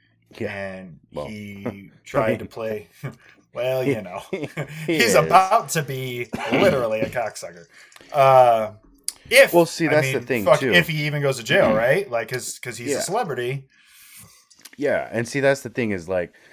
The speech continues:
Speaker 1: 'cause, okay, he, he was, the, for those of you that don't know, um,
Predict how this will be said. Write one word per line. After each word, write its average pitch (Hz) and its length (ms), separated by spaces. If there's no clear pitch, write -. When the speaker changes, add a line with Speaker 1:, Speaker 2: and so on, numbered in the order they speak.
Speaker 1:
'cause, 113 460
okay, 76 340
he, 151 560
he 127 240
was, 113 380
the, 113 220
for 123 240
those 131 280
of 113 80
you 107 120
that 92 140
don't 87 240
know, 78 340
um, 78 460